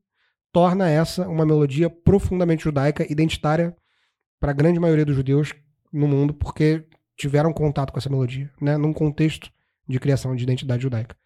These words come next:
É, e é importante, dramaturgicamente, que os personagens que estão nessa cena estejam ouvindo essa música também, porque quando a gente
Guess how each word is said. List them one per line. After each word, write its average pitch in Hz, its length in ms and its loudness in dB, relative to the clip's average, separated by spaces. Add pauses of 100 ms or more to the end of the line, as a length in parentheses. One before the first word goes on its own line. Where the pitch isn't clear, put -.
(300)
É, 139 380 0
e 147 120 2
é 151 40 4
importante, 160 800 0 (200)
dramaturgicamente, 151 920 2 (300)
que - 60 -6
os 139 80 -2
personagens 156 560 0
que - 80 -8
estão 143 180 -2
nessa 139 180 -2
cena 127 240 -4
estejam 156 380 0
ouvindo 135 200 0
essa 127 120 -2
música 131 220 0
também, 143 340 0 (400)
porque 147 400 2
quando 160 220 2
a - 20 6
gente 156 260 0